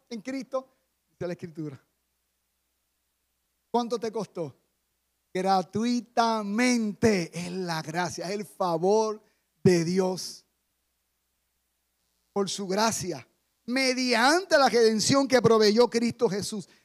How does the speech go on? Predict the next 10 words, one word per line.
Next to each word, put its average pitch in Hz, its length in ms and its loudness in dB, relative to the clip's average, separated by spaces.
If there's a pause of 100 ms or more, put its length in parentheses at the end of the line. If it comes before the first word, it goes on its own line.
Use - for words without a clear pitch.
Sin 220 280 -2
Cristo 240 440 0
no 214 80 2
hay 214 120 2
gracia. 185 640 0 (380)
La 196 180 2
gracia 226 400 2
es 214 60 -2
en 220 160 -6
Cristo. 202 580 0